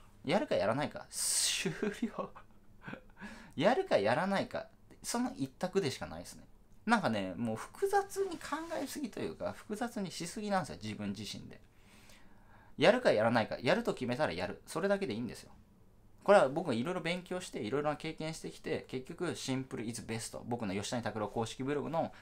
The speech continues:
サブキャッチ、シンプルイズベスト。もうこれです。もう世界はシンプルであると。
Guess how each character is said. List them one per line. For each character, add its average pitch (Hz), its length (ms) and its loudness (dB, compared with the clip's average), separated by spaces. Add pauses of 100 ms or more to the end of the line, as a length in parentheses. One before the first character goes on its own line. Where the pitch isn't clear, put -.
サ 110 200 0
ブ 101 80 -4
キ 117 120 -2
ャ - 20 0
ッ 110 100 -4
チ、 87 200 -8
シ - 140 -2
ン 113 80 0
プ 107 120 -8
ル 110 60 -2
イ - 20 0
ズ 107 100 -6
ベ 113 120 0
ス - 100 -6
ト。 - 80 -4
も 104 140 -4
う 98 80 -8
こ 120 100 -4
れ 123 120 0
で 113 100 -8
す。 - 240 -8 (760)
も - 260 -6
う - 40 -10
世 156 120 -2
界 143 200 2
は 151 80 -2
シ - 180 -2
ン 127 100 2
プ - 140 -8
ル 85 80 -6
で 80 100 -6
あ 78 80 -8
る - 100 -14
と。 - 80 -16